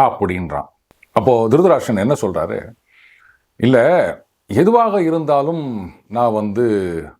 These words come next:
விதுரரோடு ஆலோசனை செய்த பிறகுதான் இதெல்லாம் செய்ய முடியும்.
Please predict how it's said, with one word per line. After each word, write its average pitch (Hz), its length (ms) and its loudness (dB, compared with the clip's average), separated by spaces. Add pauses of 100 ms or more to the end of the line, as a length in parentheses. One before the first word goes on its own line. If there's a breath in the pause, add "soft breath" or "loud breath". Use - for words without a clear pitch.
(160)
விதுரரோடு 202 880 0
ஆலோசனை 170 760 -6
செய்த 220 440 -4
பிறகுதான் 127 1000 -2 (580 soft breath)
இதெல்லாம் 101 440 0
செய்ய 101 300 -4
முடியும். 80 640 -2